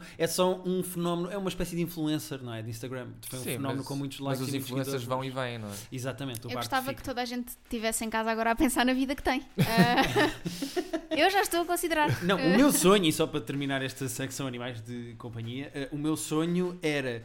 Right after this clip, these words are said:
Speaker 1: que um dos nossos gatos ficasse muito famoso, começasse a ganhar dinheiro e eu não tivesse que trabalhar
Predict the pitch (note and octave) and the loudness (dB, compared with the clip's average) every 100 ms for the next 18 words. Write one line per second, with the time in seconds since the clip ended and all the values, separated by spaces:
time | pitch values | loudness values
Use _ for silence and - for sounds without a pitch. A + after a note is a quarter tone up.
0 | - - - - D#3+ E3+ D3+ D3+ - C#3+ | -12 -20 -12 0 2 2 0 -2 -2 -2
1 | C3+ - C#3 A#2 D3 - C#3 B2+ C3 A#2 | -2 -4 -6 -4 -4 -2 -6 -6 -8 -10
2 | A#2 D#3 - - - - - - D3+ C#3+ | -10 -14 -18 -20 -20 -18 -16 -8 -4 -2
3 | - F3 D#3 C#3 C3+ B2+ A#2+ B2 C3 D3 | -2 -2 -2 -2 0 -2 -4 -2 -2 -2
4 | C#3 D3+ D#3 D#3 D3 C#3+ C3+ - C#3 C3+ | 2 4 4 2 0 -2 -4 -6 -6 -4
5 | B2+ B2+ C3+ | -2 -4 -4